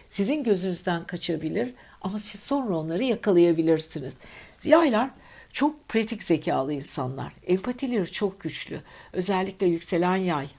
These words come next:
ay burcu yay, kendisi yay olanlar. Lütfen çok dikkatli dinleyin. Özellikle yedinci evinizde Merkür Retrosu başlıyor. Bu kolay bir şey değil.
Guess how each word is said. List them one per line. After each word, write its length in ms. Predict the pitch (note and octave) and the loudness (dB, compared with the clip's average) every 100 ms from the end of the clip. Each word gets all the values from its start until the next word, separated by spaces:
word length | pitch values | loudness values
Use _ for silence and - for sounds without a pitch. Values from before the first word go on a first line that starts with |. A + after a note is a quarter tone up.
| - | -10
ay 240 | C#3+ E3 | -6 -4
burcu 260 | F#3 F3+ G3+ | -4 -4 0
yay, 280 | F#3+ E3 D3+ - | 0 0 -6 -10
kendisi 460 | E3+ D3 D#3 - F#3+ | -6 -6 -6 -2 2
yay 240 | G3 G3+ | 6 6
olanlar. 500 | G3 F3+ E3 D#3 D3 - - - | 6 4 2 -2 -8 -12 -18 -12
Lütfen 280 | F3+ A#3 F#3+ | -4 0 0
çok 280 | F#3 E3 G#3+ | 0 -4 -2
dikkatli 540 | G3+ G#3+ G3 F#3+ E3 | -2 0 0 0 2
dinleyin. 400 | E3 D#3+ D#3 C3+ - - - | 2 2 -4 -6 -10 -20 -6
Özellikle 520 | - E3 E3+ F3+ G#3+ F#3+ | 0 4 4 4 4 6
yedinci 480 | E3 E3 F#3 F#3 | 8 8 6 6
evinizde 500 | C4 C4+ A#3+ F#3+ G3+ | 2 2 2 2 4
Merkür 460 | F3+ E3+ F3 F3+ E3 | 4 2 0 0 2
Retrosu 500 | E3 - E3 - D#3+ | 2 0 -6 -4 -4
başlıyor. 520 | D#3 D3 - D#3 C#3 - - - - | -4 -6 -6 -4 -4 -8 -16 -14 -12
Bu 100 | - | -2
kolay 360 | F3+ F3+ G3+ | 2 4 4
bir 60 | F#3 | 2
şey 340 | - G3+ F#3+ | 4 4 4
değil. 260 | G3+ F#3 | 6 4